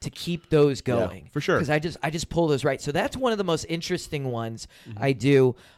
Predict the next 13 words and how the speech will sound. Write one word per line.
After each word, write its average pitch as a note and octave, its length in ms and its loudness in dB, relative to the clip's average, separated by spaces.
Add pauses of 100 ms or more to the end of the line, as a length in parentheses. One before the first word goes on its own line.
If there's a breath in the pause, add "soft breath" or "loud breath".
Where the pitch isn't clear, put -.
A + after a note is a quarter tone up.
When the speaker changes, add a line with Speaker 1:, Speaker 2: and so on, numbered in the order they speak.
(100)
Speaker 1:
Um, C#3 360 2
the F3 140 4
other B3+ 160 4
more A3 240 2
obvious D3 640 2
is C3+ 460 2
that C#3 180 0
I, C3 320 -4
I C3+ 140 -2
haven't C#3+ 240 -4
gotten C3+ 240 -2
into D3 280 -4
yet B2+ 300 2